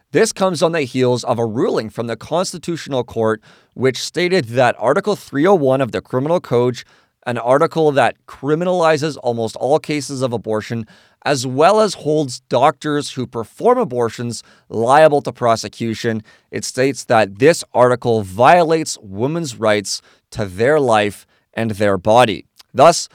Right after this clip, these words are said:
the Senate of Ireland recently endorsed a bill that would legalize abortion up until the twelfth week of pregnancy. Like I said, the senators are hoping that this law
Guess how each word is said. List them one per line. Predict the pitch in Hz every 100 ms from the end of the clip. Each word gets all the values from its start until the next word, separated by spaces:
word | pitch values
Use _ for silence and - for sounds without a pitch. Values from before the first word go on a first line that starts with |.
| _ _
the | -
Senate | 113 - 175 175
of | 127
Ireland | 123 131 131 120 104
recently | 180 208 185
endorsed | 160 139 135 131
a | 127
bill | 98 107
that | 110 104
would | 113 107
legalize | 123 196 208 196 156 131
abortion | 104 107 104 117 104
up | 117 127
until | - 151 139 135
the | 131
twelfth | - 117 107 -
week | 101 98
of | 95 -
pregnancy. | 127 123 101 - 80 _ _ _ _ _ -
Like | 113 120
I | 117
said, | 160 170
the | 143
senators | - 139 143 143 123
are | 117 110
hoping | - 147 143 160 139
that | 123 110 98
this | 117 214 -
law | 143 117 117